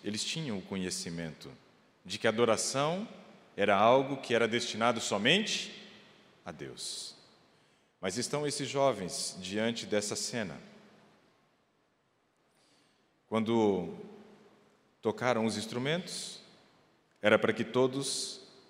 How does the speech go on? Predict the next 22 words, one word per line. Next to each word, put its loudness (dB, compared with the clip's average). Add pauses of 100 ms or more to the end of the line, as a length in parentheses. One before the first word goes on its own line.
(180)
se -8
ajoelhassem 2 (840)
e -2
adorassem. -2 (1300)
Mas 4
antes 2
mesmo -2
de -6
tocarem -2
os -4
instrumentos, -4
vieram 0
algumas -2
orientações. -6 (140)
O -14
verso 2
seis -4
do -10
capítulo -4
três -2
de -6
Daniel, -2